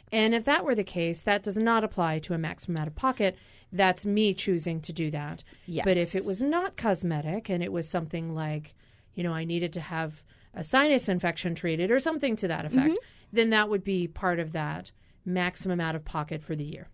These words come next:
Speaker 2: Correct.
Speaker 1: Average amounts for that, a couple of thousand dollars,
Speaker 2: About
Speaker 1: I
Speaker 2: a th-,
Speaker 1: think?
Speaker 2: two thousand, yeah.
Speaker 1: And for a family, it might be more.
Speaker 2: Yes. So f-, family will be roughly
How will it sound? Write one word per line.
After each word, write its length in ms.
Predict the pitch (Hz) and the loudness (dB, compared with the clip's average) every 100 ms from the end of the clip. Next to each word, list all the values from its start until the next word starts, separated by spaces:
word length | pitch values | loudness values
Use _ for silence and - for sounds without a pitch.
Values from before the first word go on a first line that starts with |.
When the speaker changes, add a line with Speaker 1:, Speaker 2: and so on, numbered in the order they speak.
| - | -6
Speaker 2:
Correct. 760 | 208 165 - - - - - - - | 0 0 0 -8 -20 -18 -16 -10 4
Speaker 1:
Average 320 | 220 226 226 | 6 6 2
amounts 380 | 214 190 202 - | 2 2 0 -2
for 140 | 190 | 0
that, 260 | 180 175 180 | 4 4 2
a 40 | |
couple 300 | - 185 190 | 0 -2 2
of 80 | 180 | 2
thousand 300 | 180 180 185 | 2 2 2
dollars, 300 | 180 190 233 | 4 4 4
Speaker 2:
About 220 | 226 - | 6 4
Speaker 1:
I 40 | 180 | 2
Speaker 2:
a 0 | |
th-, 120 | 285 | 0
Speaker 1:
think? 220 | 302 277 | -4 -6
Speaker 2:
two 180 | - 190 | -2 -2
thousand, 800 | 175 160 165 170 170 170 175 196 | 0 -2 -2 -2 -2 -2 -2 -2
yeah. 260 | 185 - - | -2 -6 -6
Speaker 1:
And 160 | 185 185 | -4 0
for 100 | 196 | 0
a 60 | |
family, 360 | 180 180 175 180 | 4 2 4 2
it 60 | 185 | 0
might 200 | 165 156 | -4 -4
be 100 | 175 | -4
more. 400 | 156 180 - - _ | -4 -8 -12 -16 _
Speaker 2:
Yes. 340 | - 185 131 - | -2 0 0 -2
So 640 | - 196 - 190 185 185 | -4 -2 0 4 6 4
f-, 220 | 180 - - _ | 2 -4 -20 _
family 460 | - 190 175 175 175 | -4 -2 0 0 0
will 160 | 170 | -2
be 380 | 165 147 143 131 - _ _ _ - | -4 -4 -4 -4 -8 _ _ _ -8
roughly 680 | 180 156 - 151 151 151 | -4 -4 -6 -6 -4 -6